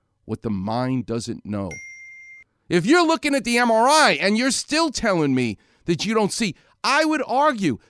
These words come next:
that you can actually see more about the knee joint with an M R I than your own eyes. Why? Because when I arthroscope someone's knee, I just see the cartilage, the surface.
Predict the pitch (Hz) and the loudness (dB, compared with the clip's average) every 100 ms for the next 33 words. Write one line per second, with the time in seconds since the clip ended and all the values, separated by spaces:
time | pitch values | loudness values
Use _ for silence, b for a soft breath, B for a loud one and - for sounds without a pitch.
0 | b 156 220 214 _ _ _ 131 147 240 | b 0 0 0 _ _ _ -10 -2 2
1 | 311 247 302 285 190 226 220 - 180 156 | 2 0 -2 -2 0 -2 -2 -8 -6 -6
2 | - - 233 240 202 202 233 254 185 196 | -6 -4 -2 0 0 0 2 0 0 0
3 | 196 185 113 143 131 180 247 202 160 131 | 0 -2 -4 -2 0 0 -2 -4 -2 -2
4 | 123 - _ _ - 185 202 196 190 - | -2 -8 _ _ -4 -2 0 0 0 0
5 | 214 233 214 208 247 233 202 196 _ _ | 0 0 0 2 2 2 0 -2 _ _
6 | - 202 214 214 208 - 220 233 220 202 | -6 -2 0 0 0 -2 0 0 -2 -2
7 | 233 247 151 101 - - 123 120 123 175 | -2 0 -2 -4 -10 -6 -2 0 0 -2
8 | 220 _ _ _ _ _ 180 175 170 196 | -4 _ _ _ _ _ -6 -4 -2 0
9 | 233 277 269 247 247 - 214 196 - 202 | 2 2 0 -2 -4 -6 -4 -4 -4 -2
10 | 196 160 123 165 262 190 98 _ _ _ | -2 -2 -2 -2 0 -2 -4 _ _ _
11 | _ - 233 277 - 240 233 - - 190 | _ 0 2 2 0 -2 -2 -4 -4 -2
12 | 156 135 - _ _ 175 180 - - 226 | -2 -4 -8 _ _ -6 -6 -8 -2 0
13 | 240 180 147 - 143 - - 294 285 147 | 0 0 -4 -4 -4 -4 0 0 0 -4
14 | 113 | -8